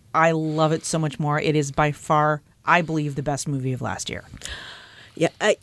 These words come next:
Speaker 2: I'd have to think back hard on last year to make a proclamation like that, but wow, this is,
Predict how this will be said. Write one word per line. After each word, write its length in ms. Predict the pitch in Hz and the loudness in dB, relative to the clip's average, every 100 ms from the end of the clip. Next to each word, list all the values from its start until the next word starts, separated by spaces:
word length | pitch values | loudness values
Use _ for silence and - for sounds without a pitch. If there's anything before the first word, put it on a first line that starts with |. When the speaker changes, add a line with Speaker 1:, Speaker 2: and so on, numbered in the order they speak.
| - | 4
Speaker 2:
I'd 160 | 262 | 6
have 120 | 415 381 | 6 6
to 180 | 311 247 | 4 4
think 360 | 262 247 180 | 2 0 0
back 220 | 196 190 - | 4 4 4
hard 320 | 185 175 185 | 4 4 6
on 140 | 180 | 4
last 320 | 180 175 - | 4 2 2
year 380 | 175 170 170 170 - _ - - | 0 0 0 -2 -8 _ -20 -10
to 560 | - 185 160 156 151 - - _ _ | 0 2 4 2 0 -4 -12 _ _
make 200 | 175 190 | 0 2
a 60 | 180 | 4
proclamation 720 | 196 185 185 170 170 - 170 | 4 4 4 2 2 2 -2
like 160 | 156 - | -2 0
that, 200 | 156 143 | 0 2
but 240 | 151 - | -2 0
wow, 380 | 196 196 160 147 | 4 4 4 2
this 300 | 156 220 - | 4 4 4
is, 640 | 196 185 175 165 156 - | 6 8 8 6 2 -2